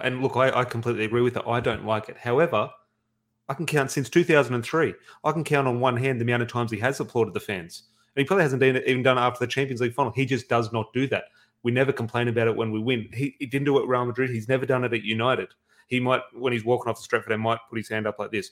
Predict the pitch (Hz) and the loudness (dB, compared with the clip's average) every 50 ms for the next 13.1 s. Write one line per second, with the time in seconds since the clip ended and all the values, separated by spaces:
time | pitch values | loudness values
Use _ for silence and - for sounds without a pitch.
0 | _ _ _ - 135 123 123 113 - 123 117 110 120 120 123 131 151 151 156 - | _ _ _ -4 -2 -2 -2 -2 -2 -2 -2 0 -2 -2 2 4 4 4 4 2
1 | - 123 113 - 131 135 131 127 - 120 117 113 113 110 - 101 107 131 - - | 0 -2 0 2 2 2 2 2 -2 -2 0 0 0 0 0 -4 -4 -4 -4 -6
2 | 92 90 _ _ _ _ _ _ _ - 110 - 147 143 139 123 120 123 117 - | -10 -16 _ _ _ _ _ _ _ -8 -2 2 2 2 4 2 0 -2 -4 -2
3 | - 123 120 123 120 120 110 117 113 110 - - 123 127 127 120 110 - - 120 | 0 2 4 4 4 2 2 0 0 -2 -2 -2 -2 -2 0 0 -2 0 0 0
4 | 139 131 - - 131 120 - 123 113 104 - - _ _ _ _ _ - 107 110 | 0 0 -2 -4 -4 -2 0 -2 -2 -2 -4 -10 _ _ _ _ _ -8 -6 -4
5 | 110 104 113 - - _ _ _ _ _ 113 113 - - 127 117 123 117 113 113 | -2 -2 -2 -4 -6 _ _ _ _ _ -10 -6 -2 0 0 2 2 0 0 2
6 | 117 117 117 113 - 117 107 101 98 104 - - 117 113 107 117 113 110 107 117 | 2 2 2 2 0 -4 -6 -6 -8 -8 -8 -6 -4 -2 0 0 0 2 2 2
7 | 113 110 107 113 110 110 110 107 104 - - 139 - - 131 135 139 117 110 - | 2 2 2 2 2 2 2 0 -2 -4 -4 -4 0 2 4 4 4 4 2 2
8 | 123 120 113 107 101 - 110 101 - - 117 113 113 113 - 110 107 110 117 113 | 2 2 2 0 -2 -4 -6 -6 -4 0 0 0 0 0 -4 -6 -4 -2 -2 -4
9 | 110 - 110 95 98 95 110 104 101 - - _ _ _ _ _ - - 107 98 | -4 -6 -8 -10 -8 -6 -6 -6 -6 -8 -12 _ _ _ _ _ -10 -6 -4 0
10 | 104 131 139 - - 104 98 - - - _ _ _ _ _ _ _ - 117 147 | 2 2 2 2 2 0 0 -2 -6 -12 _ _ _ _ _ _ _ -2 -2 0
11 | 147 - 117 104 120 131 131 127 117 123 120 110 107 107 123 123 - - 110 95 | 0 0 -2 2 4 4 4 4 4 4 2 2 2 0 0 0 0 -2 -2 -2
12 | 104 - 113 117 113 107 107 123 131 127 120 104 101 - - 107 110 113 120 117 | -2 0 0 2 2 2 2 2 0 0 -2 -2 -2 -2 -4 -2 -2 0 -2 -2
13 | - - | -4 -10